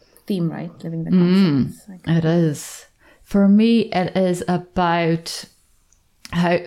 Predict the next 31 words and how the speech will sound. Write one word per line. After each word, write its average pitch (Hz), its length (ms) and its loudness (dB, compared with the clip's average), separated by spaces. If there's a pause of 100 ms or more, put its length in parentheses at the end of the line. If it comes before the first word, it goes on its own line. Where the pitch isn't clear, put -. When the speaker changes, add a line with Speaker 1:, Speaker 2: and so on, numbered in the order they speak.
(300)
Speaker 2:
basically 185 380 -2
for 180 140 -2
me, 175 120 2
it's 165 140 -2
about 165 120 -2
how 175 440 -2
we 165 280 -2 (300)
do 175 240 0
these 170 280 -2
things 170 520 0
or 160 180 -2
experience 165 540 -2
these 165 200 -4
things 165 220 0
or 160 140 0
live 160 220 -2
these 156 220 -2
things 165 280 0
in 156 200 -2
day-to-day 156 460 -2
life. 165 360 -2
Like, 147 220 -8 (380)
so 175 240 -2
how 170 200 -2
it 165 220 0
is 160 480 0 (560)
here 175 240 2
in 175 120 2
the 165 60 -2
present 170 440 -2
moment, 208 640 0